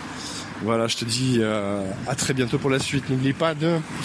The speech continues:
t'inscrire sur, euh, pour suivre mes péripéties en images sur Instagram et aussi sur la chaîne YouTube, où je ne manquerai pas, euh, de publier quelques vidéos croustillantes en images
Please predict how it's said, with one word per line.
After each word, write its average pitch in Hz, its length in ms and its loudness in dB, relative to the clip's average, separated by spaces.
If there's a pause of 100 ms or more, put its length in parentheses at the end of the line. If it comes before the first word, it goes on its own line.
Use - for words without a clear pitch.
(260)
t'inscrire 175 480 2
sur, 139 300 2
euh, 113 680 4 (240)
pour - 140 -4
suivre 123 400 0 (400)
mes 135 100 4
péripéties 143 720 2
en 180 100 2
images 143 400 2 (560)
sur 143 300 2
Instagram 123 600 -2 (720)
et 113 80 2
aussi 135 220 2
sur 123 120 0
la 113 80 0
chaîne 113 220 0
YouTube, 127 380 2 (1120)
où 139 60 4
je 123 140 2
ne 107 100 2
manquerai 151 360 2
pas, 127 220 0 (1120)
euh, 113 240 2
de 107 120 0
publier 127 440 2
quelques 127 240 -2
vidéos 123 440 2 (140)
croustillantes 127 800 -2 (600)
en 127 120 2
images 127 380 2